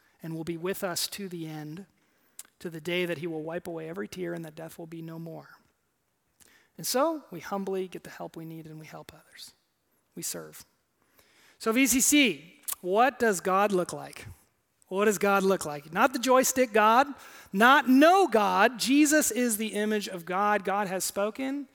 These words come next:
and his word is the cross, in our cross, and therefore we have hope. You might say there's a third type of fool, a fool, a fool's hope, you know? And there's hope even for the rebels in our life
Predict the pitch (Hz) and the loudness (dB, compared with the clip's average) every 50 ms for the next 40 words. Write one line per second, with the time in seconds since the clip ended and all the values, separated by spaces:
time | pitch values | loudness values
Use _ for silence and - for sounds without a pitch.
0 | _ _ _ _ _ _ _ _ _ _ 196 190 185 175 175 175 185 196 202 214 | _ _ _ _ _ _ _ _ _ _ -8 -6 -6 -6 -6 -4 -4 -2 -2 -4
1 | 208 190 226 - - - - 156 143 147 147 - - - - - - _ _ _ | -4 -6 -10 -12 -12 -14 -14 -16 -16 -14 -12 -10 -10 -10 -10 -12 -16 _ _ _
2 | _ _ _ - - - - _ _ _ _ _ _ _ - - _ 202 196 202 | _ _ _ -10 -10 -10 -12 _ _ _ _ _ _ _ -20 -16 _ -6 -4 -2
3 | 202 208 214 202 - - 185 160 151 151 147 - - 175 170 180 185 196 190 - | -2 -2 -2 -4 -6 -8 -12 -12 -10 -8 -8 -8 -8 -8 -8 -8 -8 -8 -8 -8
4 | - 190 180 180 180 170 147 170 165 165 - - 180 165 160 - - _ _ _ | -8 -8 -6 -6 -8 -10 -10 -12 -14 -14 -14 -14 -14 -14 -14 -16 -20 _ _ _
5 | _ - - - _ - 226 254 240 - 247 220 226 214 208 202 - - 220 220 | _ -20 -20 -16 _ 0 2 4 4 4 4 4 2 2 0 -2 -2 0 0 0
6 | 214 - 190 180 175 185 175 - 196 175 170 165 170 - - 202 180 170 170 175 | 0 -2 -4 -6 -6 -8 -10 -10 -8 -8 -8 -8 -8 -8 -6 -6 -6 -4 -6 -8
7 | 175 - - 185 - 247 254 247 - - 170 160 151 - - _ _ _ _ _ | -10 -10 -12 -10 -8 -8 -8 -6 -8 -8 -10 -12 -14 -16 -18 _ _ _ _ _
8 | 185 180 180 196 233 - _ _ _ _ - _ _ _ - 190 190 202 208 196 | -12 -10 -10 -10 -12 -14 _ _ _ _ -20 _ _ _ -6 -2 0 0 0 0
9 | - - - - 226 214 233 - - - - 214 208 202 214 208 196 - - 196 | -2 -4 -2 0 0 0 0 -2 -4 -8 -12 -10 -8 -6 -6 -6 -6 -6 -6 -6
10 | 185 180 165 170 175 180 185 196 214 208 208 220 220 220 220 214 220 220 247 254 | -6 -6 -8 -8 -8 -8 -6 -8 -8 -8 -8 -8 -6 -6 -4 -4 -4 -4 -4 -6
11 | 240 - - - - | -8 -12 -16 -20 -20